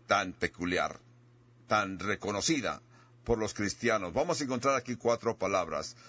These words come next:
La número uno es cercanía. Todos estaban bien cerca del Señor, principalmente durante esta última cena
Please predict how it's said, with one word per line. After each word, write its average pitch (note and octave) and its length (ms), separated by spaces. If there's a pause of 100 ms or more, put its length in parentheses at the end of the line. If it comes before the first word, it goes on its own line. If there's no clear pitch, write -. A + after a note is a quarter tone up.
(140)
La G2+ 180
número D3 280
uno C#3 300
es C3+ 260 (100)
cercanía. F#2+ 1040 (640)
Todos G3+ 360
estaban E3+ 380
bien C#3+ 200
cerca B2+ 340
del G#2+ 160
Señor, A#2 320
principalmente A2+ 600
durante G2+ 440
esta G#2+ 240
última F#2+ 440
cena E3 420